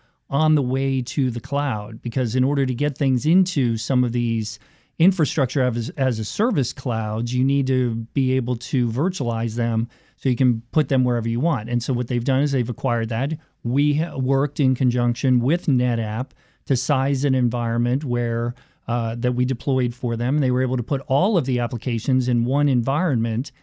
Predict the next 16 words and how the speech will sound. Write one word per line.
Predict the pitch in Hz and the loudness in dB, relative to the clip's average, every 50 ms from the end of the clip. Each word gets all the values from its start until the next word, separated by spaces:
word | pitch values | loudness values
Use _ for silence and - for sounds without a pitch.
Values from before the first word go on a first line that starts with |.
| _ _ _ _ _ _ - | _ _ _ _ _ _ -2
all | 131 131 131 | 0 0 0
at | 135 123 | 0 -2
the | 127 123 | -2 -4
same | - - 139 131 123 | -2 0 2 2 2
time | 120 - 147 139 139 135 | 2 0 0 0 2 2
in | 127 117 | 2 2
a | 120 | 2
much | 123 131 143 160 170 - | 2 2 2 2 0 0
smaller | - - 165 151 147 147 160 | 0 0 0 2 2 2 0
footprint, | 156 - - 139 127 123 - - 127 113 107 104 113 123 - _ _ _ _ _ _ _ | 0 0 -2 -2 -2 -2 -4 -4 -4 -2 -2 -2 -4 -6 -6 _ _ _ _ _ _ _
smaller | _ - - 139 131 127 127 139 143 139 | _ -6 -2 0 0 2 2 0 2 2
energy | 135 135 135 127 117 117 123 | 2 2 2 2 2 0 0
use, | 120 117 113 113 117 113 110 | 0 0 0 0 0 -2 -4
smaller | - - - - 123 120 120 120 117 | -6 -6 -2 -2 0 0 0 -2 -2
heat | 117 - - 160 147 135 123 - | -4 -2 -2 -2 -2 -2 -4 -4
generation, | - 143 131 123 120 113 117 120 139 160 147 - - 120 107 107 110 120 | -2 -2 0 0 0 0 0 0 0 0 0 -2 -4 -4 -2 -2 -2 -4